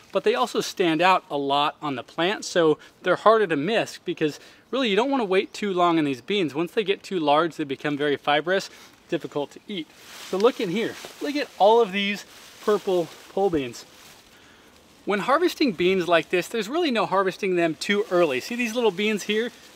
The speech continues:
They're tiny, but they would be delicious. The problem is when you harvest them too late. And I'll give you an example of the time when I like to harvest them. Here is a purple pole bean that's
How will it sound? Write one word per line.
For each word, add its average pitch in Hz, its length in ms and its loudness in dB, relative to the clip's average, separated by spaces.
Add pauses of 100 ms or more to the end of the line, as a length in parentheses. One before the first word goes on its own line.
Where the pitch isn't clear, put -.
They're 262 140 -6
tiny, 240 300 0
but 151 200 -4 (240)
they 185 180 4
would 185 220 0
be 151 240 -2 (140)
delicious. 165 560 0 (180)
The 180 100 -4
problem 349 400 4
is 196 160 -2
when 196 120 0
you 180 100 2
harvest 180 360 0
them 160 200 0
too 170 260 -4
late. 151 240 -2
And 143 80 -8
I'll 165 120 2
give 196 160 -4
you 220 80 0
an 202 40 -2
example 190 540 0 (260)
of 160 460 4
the 165 120 -2
time 180 220 2
when 147 100 -4
I 127 60 -8
like 180 280 0
to 160 80 -6
harvest 139 320 -6
them. 165 180 -2 (300)
Here 202 380 2
is 175 340 4
a 160 180 0
purple 185 420 0
pole 185 240 2
bean 185 280 4
that's 143 320 -4